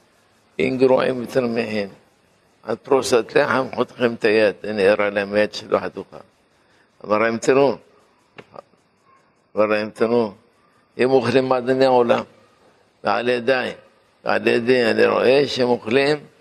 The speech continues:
חותכים את יד של בן אדם." ככה אנשי סדום ועמורה, אסור לתת לעני כלום. זה היה עני אחד, היה מתחנן,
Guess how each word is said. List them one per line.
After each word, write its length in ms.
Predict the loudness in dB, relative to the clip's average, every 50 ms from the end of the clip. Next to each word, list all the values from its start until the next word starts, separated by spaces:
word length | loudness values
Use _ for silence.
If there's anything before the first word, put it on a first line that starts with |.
| _ _ -20 -20 -20 _ _ _ _ -4
חותכים 360 | -4 -4 -2 0 -2 -2 -2
את 120 | -2 -2
יד 220 | 0 0 0 0 -4
של 140 | -8 -8
בן 220 | -4 -2 -2 -2 -2
אדם." 220 | -2 -4 -4 -10 -10 -12 _ _ _ _ _ _ _ _ _ _ _ _ _ _ _ _ _ _ _ _ _ _ _ _ _ _ -4
ככה 500 | -4 -2 -2 0 0 0 0 0 0 -4 -6 -8 _ _ _ _ _ _ _ _ _ _ _ _ -8
אנשי 320 | -6 -2 0 0 0 2
סדום 260 | 2 2 2 2 4
ועמורה, 540 | 2 2 2 2 0 2 2 2 0 0 -2 -4 -8 _ _ _ _ _ _ _ _ _ _ _ _ -12 -10
אסור 300 | -4 0 2 2 4 4
לתת 380 | 4 2 2 2 0 0 0 0 0
לעני 380 | -2 0 0 -2 -2 -2 -2 -4 -4 -4
כלום. 260 | -2 0 0 0 -2 -6 _ _ _ _ _ _ _ _ _ _ _ _ _ _ _ _ _ _ _ -6
זה 100 | -4 -4
היה 260 | -2 -2 -2 -2 -2
עני 280 | -2 -2 0 0 0
אחד, 380 | -2 -4 -4 -4 -2 -2 -2 -2 -6 -10 -18 -20 _ _ _ _ _ _ _ _ _ -6
היה 160 | -4 -2 -2 -2
מתחנן, 640 | -4 -6 -6 -6 -2 -2 0 0 2 0 0 0